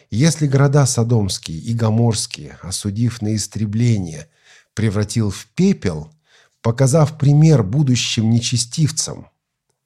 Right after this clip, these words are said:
Давайте мы с вами здесь остановимся. Содом и Гоморра — это пример плоти. И именно о плоти будет идти речь дальше. Мы уже говорили о дьяволе, мы уже говорили о мире,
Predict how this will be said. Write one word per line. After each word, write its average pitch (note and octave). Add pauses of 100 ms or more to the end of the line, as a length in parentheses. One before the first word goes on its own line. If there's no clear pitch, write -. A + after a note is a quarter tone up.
(420)
Давайте F2+
мы C#2+
с -
вами A#2+
здесь B2
остановимся. F#2+ (600)
Содом G#3
и D3+
Гоморра — G#3
это D3+
пример C#3+ (220)
плоти. C3+ (880)
И C3+ (140)
именно G#3
о A#2
плоти F#3 (140)
будет F3+ (160)
идти C3+
речь B2
дальше. G2 (720)
Мы C3+
уже G2
говорили E2+
о D2
дьяволе, F3+ (420)
мы F2
уже D2+
говорили D#2
о D#2+
мире, F#3+